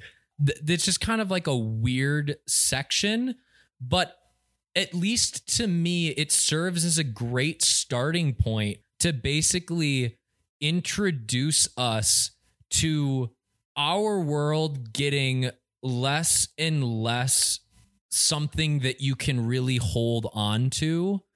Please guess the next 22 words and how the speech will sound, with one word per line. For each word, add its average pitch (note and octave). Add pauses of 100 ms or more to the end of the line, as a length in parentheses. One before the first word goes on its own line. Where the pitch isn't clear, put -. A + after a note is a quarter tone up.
(240)
and D3
more D3
and D#3+
more C3+
something C3
that's A#2+
like, A2+ (640)
"Okay, A#2+
this B2+
is, A#2+
this B2+
is, B2
like, G#2+
Aslan. G2
This G#2+
is A2+ (160)
out A2
of G#2
our G2+
world G2
now," E2+ (180)
right? A#2